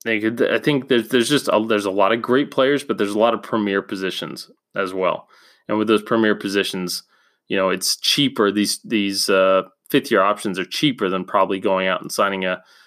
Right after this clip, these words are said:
a replacement and you, uh, or a free agent. You certainly know what you're, at least you know what you're getting with the rookie. And sometimes you can strike gold like the Niners did with Armstead.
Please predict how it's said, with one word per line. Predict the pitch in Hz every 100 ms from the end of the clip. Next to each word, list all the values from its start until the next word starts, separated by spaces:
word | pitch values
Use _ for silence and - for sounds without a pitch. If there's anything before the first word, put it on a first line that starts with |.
| _ _
a | 107 98
replacement | 101 95 - 135 - 98 87
and | 104
you, | 104 104 101
uh, | 98
or | 98 95 92
a |
free | 92 - 113
agent. | 113 107 90 92
You | 95
certainly | - 160 160 - 107
know | 104 98
what | 95
you're, | 92 95 95 - -
at | 120
least | 156 202 208 -
you | 120
know | 101
what | 73 -
you're | 95
getting | 98 113 110 87
with | 87
the | 82
rookie. | 90 92 - 85 - _ _ -
And | 120
sometimes | 147 127 117 110
you | 101
can | -
strike | 98 - 98 92
gold | 107 104 98
like | 92 95
the | 98
Niners | 92 90 90
did | - 90
with | 87
Armstead. | 90 92 - 82